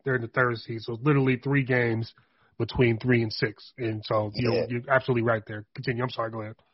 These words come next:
Speaker 2: Yeah, so it, it's no, it's no time to, for, for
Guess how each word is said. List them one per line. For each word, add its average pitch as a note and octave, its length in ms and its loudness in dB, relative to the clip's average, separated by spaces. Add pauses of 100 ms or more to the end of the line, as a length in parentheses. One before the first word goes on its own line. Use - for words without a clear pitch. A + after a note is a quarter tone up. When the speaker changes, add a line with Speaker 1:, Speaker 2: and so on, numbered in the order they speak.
(480)
Speaker 2:
Yeah, A2 240 2
so G#2 180 2
it, E2+ 80 2
it's F2 420 -4
no, A2+ 640 4 (1400)
it's A2 240 0
no G#2 140 4
time G#2 400 4
to, E2+ 160 0 (140)
for, F#2 180 0 (100)
for E2+ 380 2